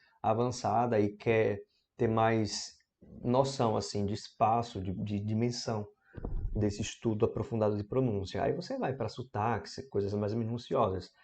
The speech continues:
Mas pra quem tá começando, isso aí não é tão relevante, não. Então, quando você fala desse seu jeito aí mesmo, que você falou what, what, já é muito válido, né? Isso faz qualquer pessoa entender facilmente.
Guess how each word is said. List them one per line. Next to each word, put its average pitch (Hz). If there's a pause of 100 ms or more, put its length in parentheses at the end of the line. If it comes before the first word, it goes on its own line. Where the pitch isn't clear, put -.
(180)
Mas 160
pra -
quem 220
tá 185
começando, 151
isso 180
aí 185
não 185
é 185
tão 170
relevante, 143
não. 98
Então, 120
quando 139
você 151
fala 107
desse 110
seu 107
jeito 101
aí 117
mesmo, 113
que -
você -
falou 110 (320)
what, 123 (460)
what, 120 (560)
já 117
é 131
muito 123
válido, -
né? 101
Isso -
faz 107
qualquer -
pessoa -
entender 104
facilmente. -